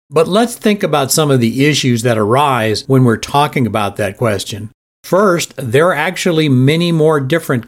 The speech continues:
kinds of animals around in Noah's day than there are today, because some of the kinds of animals that lived then are extinct today. I mean, at a minimum, we know from fossil evidence that there are a number of different kinds of animals that existed in the past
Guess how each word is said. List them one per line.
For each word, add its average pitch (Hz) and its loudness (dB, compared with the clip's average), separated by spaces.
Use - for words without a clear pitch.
kinds 165 0
of 107 -2
animals 113 -2
around 127 0
in 120 2
Noah's 147 2
day 107 0
than 123 2
there 123 2
are 123 2
today, 127 0
because 123 0
some 151 0
of 123 0
the 120 0
kinds 147 -4
of 127 2
animals 123 0
that 117 0
lived 117 0
then 135 0
are 127 0
extinct 135 -2
today. 143 0
I 120 -2
mean, 127 2
at 123 2
a 110 2
minimum, 123 4
we 127 4
know 127 2
from 107 -4
fossil 143 -2
evidence 110 -2
that 123 0
there 131 2
are 123 2
a 120 2
number 143 4
of 113 0
different 139 -2
kinds 143 -2
of 123 0
animals 117 0
that 113 0
existed 113 0
in 110 0
the 98 -2
past 110 -4